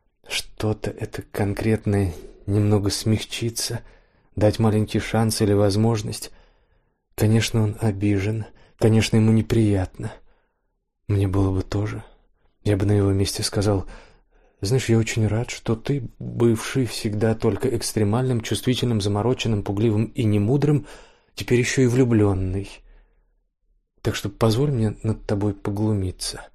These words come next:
особенно над твоими руками, с их желанием коснуться конкретных щёк и одновременно быть за это привязанными к перекладине акробатов, особенно над твоими губами,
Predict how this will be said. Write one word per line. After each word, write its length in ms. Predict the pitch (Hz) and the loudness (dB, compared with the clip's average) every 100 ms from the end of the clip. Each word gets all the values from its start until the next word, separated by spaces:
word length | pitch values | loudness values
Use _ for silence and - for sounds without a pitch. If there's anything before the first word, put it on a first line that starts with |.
| _ _ _ _ _ _ _ | _ _ _ _ _ _ _
особенно 420 | 101 - 113 110 | -6 -4 -2 0
над 180 | 110 107 | 0 -2
твоими 280 | - 101 98 | 0 0 2
руками, 580 | 101 98 98 104 113 - _ _ _ - | 0 0 -2 -2 -6 -12 _ _ _ -6
с 80 | - | -2
их 100 | 98 | 0
желанием 420 | 107 110 104 101 | 2 4 2 0
коснуться 460 | 107 98 113 - - | 0 -2 -2 -4 -2
конкретных 560 | 104 - 104 101 98 | -4 0 -2 0 -2
щёк 360 | - - 120 113 | -4 -6 -2 2
и 20 | |
одновременно 540 | 101 104 104 101 101 | 2 2 0 0 0
быть 180 | 95 104 | 0 0
за 120 | 98 | 0
это 180 | 95 - | -2 -2
привязанными 1000 | - 107 101 101 95 98 98 98 107 104 - | 0 2 4 2 0 -2 0 -2 -4 -8 -12
к 80 | - | -2
перекладине 720 | 113 101 - 107 98 92 104 | 0 0 2 0 2 0 -2
акробатов, 920 | - 110 104 92 101 107 - - - _ _ _ _ _ _ _ _ _ _ _ _ _ _ _ _ | -2 -4 -2 0 0 -2 -4 -12 -14 _ _ _ _ _ _ _ _ _ _ _ _ _ _ _ _
особенно 460 | - 110 101 98 | -6 -2 -2 0
над 140 | 101 - | -2 -2
твоими 300 | 101 95 92 | -2 0 -2
губами, 580 | 95 92 95 104 110 | -4 -4 -4 -6 -10